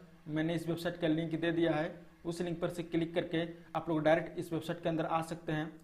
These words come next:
और दोस्तों, इस website के अंदर आने के बाद आप लोग को नीचे चले आना है और आप लोग देख सकते हैं यहाँ पे लिखा हुआ है बोर्ड रिजल्ट एंड नोटिस, और उसके just नीचे दोस्तों आप लोग देख सकते हैं लिखा हुआ है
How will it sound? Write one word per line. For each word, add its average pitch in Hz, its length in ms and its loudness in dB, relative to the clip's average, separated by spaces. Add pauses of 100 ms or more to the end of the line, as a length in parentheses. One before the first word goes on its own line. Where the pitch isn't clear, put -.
(420)
और 143 100 -6
दोस्तों, 170 280 0
इस 170 100 -2
website 165 300 -2
के 185 80 -2
अंदर 165 160 4
आने 160 160 4
के 160 100 0
बाद 160 280 2 (380)
आप 160 180 -4
लोग 165 80 0
को 165 80 2
नीचे 156 280 2
चले 165 240 4
आना 165 180 4
है 156 200 -4 (420)
और 143 80 -4
आप 147 140 -4
लोग 160 120 0
देख 170 120 0
सकते - 160 -6
हैं 165 60 0
यहाँ 160 120 0
पे 160 80 0
लिखा 156 220 2
हुआ 165 140 8
है 160 180 2 (400)
बोर्ड 165 340 4
रिजल्ट 160 340 4
एंड 170 200 -2
नोटिस, 156 300 0 (400)
और 135 60 -8
उसके 156 180 -4
just 175 300 0
नीचे 170 220 -2
दोस्तों 170 280 -2
आप 170 120 -4
लोग 165 100 0
देख 165 120 -2
सकते - 220 -10
हैं 165 80 -2
लिखा 160 200 -2
हुआ 156 160 2
है 165 180 -2